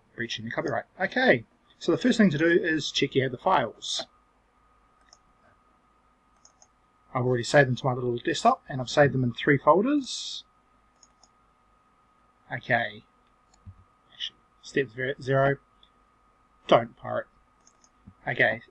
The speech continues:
step one, install the virtual clone drive software. You can use whatever you want. All this is, is software that will enable you to load the SOLIDWORKS files.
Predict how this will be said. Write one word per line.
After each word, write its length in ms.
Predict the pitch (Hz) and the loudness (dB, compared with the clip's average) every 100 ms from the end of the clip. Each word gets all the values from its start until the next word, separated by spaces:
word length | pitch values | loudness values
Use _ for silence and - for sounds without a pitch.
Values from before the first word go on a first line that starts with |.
| _ | _
step 300 | - 151 - | -6 -4 0
one, 360 | 170 208 214 196 _ _ | 4 6 4 0 _ _
install 360 | 139 - 165 143 | -6 0 0 4
the 240 | 143 139 | 4 4
virtual 800 | 143 131 - - 175 160 151 147 - | 2 2 2 2 2 2 0 -4 -6
clone 380 | - 147 143 139 | -6 0 2 2
drive 260 | 131 131 127 | 2 2 2
software. 480 | 175 - 262 302 247 _ _ _ _ _ _ _ - - | 0 0 -2 -4 -6 _ _ _ _ _ _ _ -20 -12
You 80 | 143 | -6
can 120 | 127 | -2
use 160 | 123 110 | 0 2
whatever 260 | 127 120 | 2 2
you 140 | 123 120 | 0 4
want. 300 | 160 175 - _ _ _ - | 4 4 0 _ _ _ -2
All 140 | 151 | 2
this 160 | 143 143 | 2 2
is, 120 | 127 | 2
is 160 | 123 | 2
software 300 | - 156 - | 4 4 4
that 100 | 131 | 2
will 120 | 127 127 | 2 0
enable 380 | 131 123 127 | 0 0 -2
you 140 | 123 120 | -2 -4
to 340 | - 127 131 | 0 2 2
load 340 | 127 120 123 120 | 0 0 0 0
the 340 | - 117 117 117 _ - - | 0 2 0 -4 _ -20 -10
SOLIDWORKS 440 | - 120 - - | -4 -4 -4 -8
files. 680 | - - 117 - - - - | -10 -12 -16 -18 -14 -14 -16